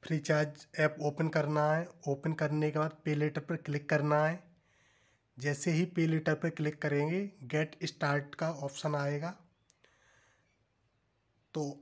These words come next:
आपको सबसे पहले आपका जो पैन कार्ड नंबर है, वो एंटर करना है। जैसे ही पैन कार्ड नंबर एंटर करेंगे, तो आपकी जो प्रोसेस है, आगे बढ़ जाएगी।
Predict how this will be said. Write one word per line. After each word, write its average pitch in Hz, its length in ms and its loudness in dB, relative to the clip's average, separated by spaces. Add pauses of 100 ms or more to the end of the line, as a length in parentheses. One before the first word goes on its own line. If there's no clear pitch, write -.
आपको 147 320 -2
सबसे - 340 -6
पहले 156 260 -2
आपका 165 600 -4 (640)
जो 147 600 -4
पैन 156 200 4
कार्ड 160 280 2
नंबर 147 360 0
है, 170 100 2
वो 165 180 -2
एंटर 139 300 -4
करना 131 480 -6
है। 147 200 -8 (880)
जैसे 147 380 -2
ही 156 200 0
पैन 147 280 0
कार्ड 151 260 2
नंबर 151 320 0
एंटर 147 280 -2
करेंगे, 143 580 -2 (1500)
तो 143 300 -6
आपकी 165 580 -6 (1120)
जो 160 80 -4
प्रोसेस 156 600 0
है, 165 320 0 (100)
आगे 175 500 0 (560)
बढ़ 143 140 0
जाएगी। 143 540 -2